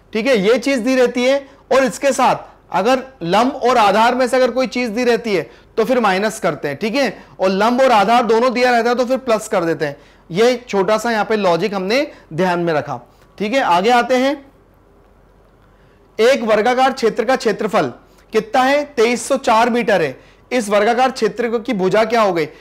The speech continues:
देखो, वर्ग का क्षेत्रफल क्या होता है, सबसे पहले हम बात करते हैं, वर्ग का क्षेत्रफल क्या होता है। वर्ग का क्षेत्रफल होता है A, A into A, मतलब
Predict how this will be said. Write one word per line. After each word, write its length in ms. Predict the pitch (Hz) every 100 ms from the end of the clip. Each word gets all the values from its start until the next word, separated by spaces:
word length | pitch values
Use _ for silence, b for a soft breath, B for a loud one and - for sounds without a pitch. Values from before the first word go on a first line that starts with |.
| B 170
देखो, 160 | 254
वर्ग 300 | 240 196 226 240
का 80 |
क्षेत्रफल 500 | 254 214 214 226 247
क्या 140 | 220 220
होता 200 | 202 226
है, 60 |
सबसे 260 | 208 185 214
पहले 220 | 208 202
हम 200 | 214 220 b b -
बात 280 | 175 180 175
करते 280 | 180 180
हैं, 140 | 208 240 B -
वर्ग 280 | 165 190 220
का 80 | 247
क्षेत्रफल 480 | 226 196 220 247 233
क्या 140 | 247
होता 240 | 240 233 233
है। 140 | 240 B B -
वर्ग 240 | 165 202 214
का 80 |
क्षेत्रफल 420 | 226 202 208 220 214
होता 200 | 202 214
है 160 | 269 - B _ 202
A, 140 | 202 277 - - _ _ _ _ _ -
A 120 | 214 262
into 280 | 220 202 240 -
A, 180 | 185 135
मतलब 480 | 151 156 233 302